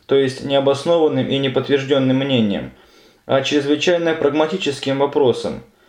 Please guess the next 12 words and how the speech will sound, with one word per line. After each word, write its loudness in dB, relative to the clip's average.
Это 0
попытка 0
обеспечить 0
каким-то 0
концептуальным 0
оформлением 0
широкий 0
диапазон 0
необычных 0
переживаний 0
и -4
наблюдений. 0